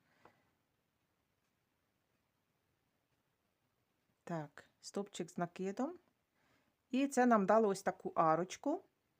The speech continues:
таку саму, як всі інші, тільки просто, що в нас петелька залишилась на вершині. Е, бо якби ми п'ять, е, повітряних петель зробили, в нас би тут була б петля, а так у нас на вершині арочки петля виходить.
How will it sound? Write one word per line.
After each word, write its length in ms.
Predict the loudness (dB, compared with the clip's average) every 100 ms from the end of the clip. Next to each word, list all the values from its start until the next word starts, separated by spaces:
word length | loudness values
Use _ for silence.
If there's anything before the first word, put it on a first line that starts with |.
| _ _ _
таку 260 | -2 -2 -4
саму, 360 | 4 4 6
як 180 | 2 -2
всі 180 | -4 0
інші, 280 | 0 0 -4
тільки 240 | -6 -4
просто, 320 | -2 -2 -2
що 200 | -6 -2
в 20 | -2
нас 220 | -2 -4
петелька 500 | -4 2 4 4 2
залишилась 540 | 2 0 -2 -2 0
на 80 | 0
вершині. 540 | -2 -4 -4 -4 -4 -10 _ _ _ _ _ _ -6
Е, 180 | -4 -2
бо 180 | 0 2
якби 260 | 2 2
ми 160 | 2 2
п'ять, 400 | 2 0 0 -10
е, 560 | -6 -4 -2 -2 -4 -6 -10 _ _ -6
повітряних 420 | -2 0 0 0
петель 260 | 4 6
зробили, 340 | 6 4 4 4
в 60 |
нас 160 | 4 0
би 160 | 0 -2
тут 260 | -4 -6
була 220 | -2 0
б 80 | 0
петля, 300 | -4 -2 -2
а 40 | 0
так 240 | -2 -2
у 40 |
нас 220 | -4 -4 -2
на 60 |
вершині 520 | -4 -4 -4 -4 -4 -10 -20 -10
арочки 600 | 2 4 4 -2 -8 -8 -8 _ -10
петля 340 | -10 -4 -2
виходить. 540 | -2 -6 -12 -12 -14